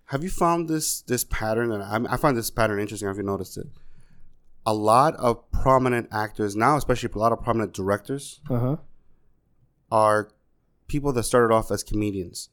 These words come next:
Speaker 1: or people that started off as, you know, somebody who has elicited laughter.
Speaker 2: Yeah, 'cause
Speaker 1: 'Cause
Speaker 2: that's
Speaker 1: com-, and not necessarily comedian in the sense that they tell jokes, but somebody who, um, elicited laughter in their performances. 'Cause think about it.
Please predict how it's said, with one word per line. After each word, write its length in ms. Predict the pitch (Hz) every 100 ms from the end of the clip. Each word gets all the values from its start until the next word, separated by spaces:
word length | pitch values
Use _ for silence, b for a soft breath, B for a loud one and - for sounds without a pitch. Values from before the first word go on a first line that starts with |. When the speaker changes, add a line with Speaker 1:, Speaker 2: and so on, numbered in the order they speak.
| _ _ -
Speaker 1:
or 220 | 107 101
people 260 | 127 123 117
that 160 | 110
started 260 | - 113 107
off 160 | 104 101
as, 420 | 107 104 101 98 - _ _ _ _ _ _
you 120 | 117
know, 100 | 107
somebody 320 | 98 120 117
who 360 | 113 110 110 104
has 140 | 107 -
elicited 520 | 110 120 117 104 92
laughter. 500 | 101 101 - - - - - _ _ _ _ _ _ _ _ _ _
Speaker 2:
Yeah, 160 | 226 135
'cause 80 | -
Speaker 1:
'Cause 120 | 139
Speaker 2:
that's 120 | 175
Speaker 1:
com-, 80 | 151 139
and 100 | 135
not 140 | 156
necessarily 280 | 170 160 151
comedian 240 | 139 143
in 60 | 135
the 40 |
sense 200 | 123 127
that 60 | 123
they 60 |
tell 220 | 110 113 98
jokes, 300 | 117 110 -
but 120 | 104
somebody 320 | 117 120 120
who, 360 | 117 113 110 b b b b _ _ -
um, 340 | 107 101 98
elicited 600 | 104 110 117 - 113 92
laughter 500 | - 104 104 - 107
in 100 | 101 98
their 100 | 95
performances. 540 | - - 104 110 123
'Cause 100 | -
think 140 | 135 139
about 180 | 107 98
it. 180 | -